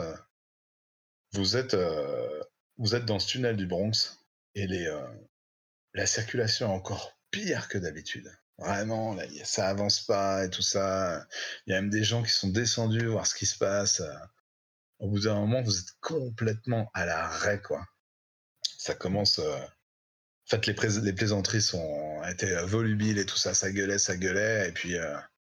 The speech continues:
puis il y a comme un espèce de... de redescente de volume parce que, euh, tout le monde se rend bien compte que, putain, euh, on est à l'arrêt depuis un petit moment.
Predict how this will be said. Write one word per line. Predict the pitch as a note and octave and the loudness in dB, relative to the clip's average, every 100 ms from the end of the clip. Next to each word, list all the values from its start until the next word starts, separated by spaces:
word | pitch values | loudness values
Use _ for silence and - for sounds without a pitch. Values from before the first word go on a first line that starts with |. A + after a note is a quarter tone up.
| _ _ _ _ _ | _ _ _ _ _
puis | - | -2
il | F#2+ | 0
y | F#2 | 0
a | F#2+ | 0
comme | G2+ F#2+ | 0 0
un | F#2 | 0
espèce | G2+ - G#2+ F#2+ | 0 0 0 2
de... | G2 F#2+ F#2+ | 2 2 2
de | G2 | 0
redescente | F#2+ A2 A2+ A2+ - A#2 A2 | 2 2 2 2 2 2 4
de | |
volume | G2+ G#2+ A2 C3+ D3 | 4 4 4 2 0
parce | F2 - | -2 -2
que, | G2+ | -2
euh, | F2+ E2+ E2 | -2 -2 -4
tout | E2+ G#2 | -4 -2
le | |
monde | G2+ G2+ | 0 0
se | D#2+ | -2
rend | E2+ | -4
bien | F2+ F#2 | -4 -4
compte | A#2 A2 | -2 -2
que, | F2+ D#2+ D#2 D2+ D2 | -2 -4 -6 -8 -10
putain, | - - G#2 G2+ F2+ | -12 -8 -4 -2 -2
euh, | - - | -6 -10
on | - | -8
est | - | -6
à | |
l'arrêt | D#2 F2+ G#2 | -4 -4 -6
depuis | - | -8
un | E2+ | -8
petit | F2 G2 | -8 -8
moment. | E2 D#2 | -8 -10